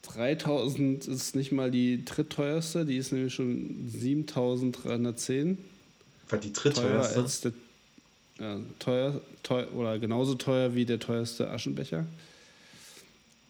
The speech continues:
Speaker 1: Und ich sag jetzt einfach mal, die, ähm,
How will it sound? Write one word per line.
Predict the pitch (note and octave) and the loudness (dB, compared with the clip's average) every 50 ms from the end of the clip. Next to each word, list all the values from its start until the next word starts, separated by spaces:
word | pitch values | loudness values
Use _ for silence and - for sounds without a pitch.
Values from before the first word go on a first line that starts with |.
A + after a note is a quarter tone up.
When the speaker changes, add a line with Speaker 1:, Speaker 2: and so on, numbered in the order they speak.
| _ _ - | _ _ -6
Speaker 1:
Und | B2+ B2 B2 B2 A#2 A#2 | -2 0 0 2 0 0
ich | A#2+ - | 0 2
sag | C3 B2 B2 | 2 2 2
jetzt | C#3 C3 C3 | 2 2 2
einfach | A#2+ A2+ A2+ B2 | 0 2 2 4
mal, | A#2+ A#2 A#2 A#2+ A#2+ A2+ | 4 4 4 4 2 2
die, | A#2 A2+ A2+ A2+ A2+ A2+ A2+ A2 - - | 2 2 2 2 2 0 0 -2 -4 -4
ähm, | - A2+ A2 A2 G#2+ G#2 G#2 G#2 G#2 G2+ G2+ G2+ G2+ G2 G2 F#2 F#2 F#2 G2 | -4 -4 -4 -2 -2 -2 -2 -2 -2 -2 -2 -2 0 0 -2 -2 -2 -4 -4